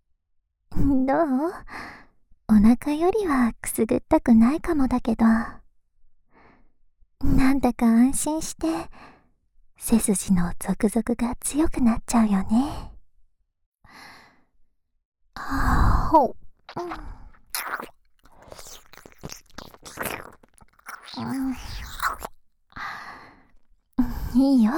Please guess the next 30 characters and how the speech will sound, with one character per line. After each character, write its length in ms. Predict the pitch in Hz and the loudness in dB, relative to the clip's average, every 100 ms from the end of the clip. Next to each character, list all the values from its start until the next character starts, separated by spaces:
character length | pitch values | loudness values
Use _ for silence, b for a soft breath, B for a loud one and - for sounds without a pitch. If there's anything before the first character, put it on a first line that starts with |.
| 370 | -2
そ 200 | - - | -2 2
の 160 | 240 233 | 4 4
ま 140 | 240 | 2
ま。 340 | 247 262 269 - | 0 0 -2 -8
好 20 | B B B B B _ _ - - | B B B B B _ _ -8 -4
き 140 | - 262 | 2 4
な 160 | 240 | 4
よ 260 | 208 226 220 | 4 2 2
う 20 | |
に、 340 | 214 202 214 - B B B B - | 0 -4 -6 -10 B B B B -4
も 160 | 254 254 | 0 2
だ 120 | 269 | 2
え 80 | 302 | 0
ち 120 | - | -2
ゃ 40 | 262 | -4
っ 40 | |
て 140 | - | 0
い 40 | 254 | -2
い 20 | |
ん 160 | 311 330 | 0 -2
だ 140 | 277 | 0
よ。 140 | 247 302 381 - - - _ B B B B B - - _ 214 | 0 0 -2 -4 -12 -20 _ B B B B B -20 -20 _ 4
見 200 | 214 220 | 4 4
て 160 | 226 | 0
て 120 | - 185 | -2 -4
あ 180 | 180 - | -6 -2
げ 160 | 208 | 0
る 120 | 262 | 0
か 160 | - 302 | -2 -2
ら。 440 | 247 240 240 - | 0 -2 -4 -16